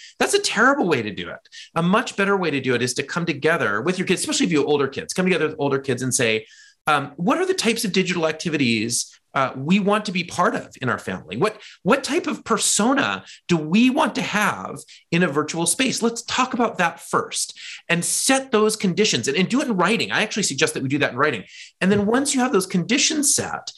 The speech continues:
then it becomes easier to start to decide what activities fit or don't fit in our family culture.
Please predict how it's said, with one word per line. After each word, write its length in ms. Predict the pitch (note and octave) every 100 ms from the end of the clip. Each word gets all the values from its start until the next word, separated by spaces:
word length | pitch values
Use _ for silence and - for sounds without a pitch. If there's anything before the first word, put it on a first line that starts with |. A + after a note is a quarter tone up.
| - -
then 280 | C#3 F3+ B3+
it 120 | -
becomes 460 | C#4+ C4+ A#3+ G#3+ -
easier 680 | F#3 G#3+ G#3+ G3 C3 G#2+ A2
to 80 | -
start 280 | - E3+ D#3+
to 60 | F3
decide 340 | D3+ D3+ C3+
what 160 | C#3+ C3
activities 1000 | B2+ - - E3+ B2 G#2+ A2 - - _
fit 340 | - F#3+ E3 D#3
or 100 | C#3
don't 360 | A2+ D#3+ D#3
fit 220 | - D#3
in 100 | C#3
our 100 | B2
family 320 | A#2 A#2 A2 G#2
culture. 380 | - G2 -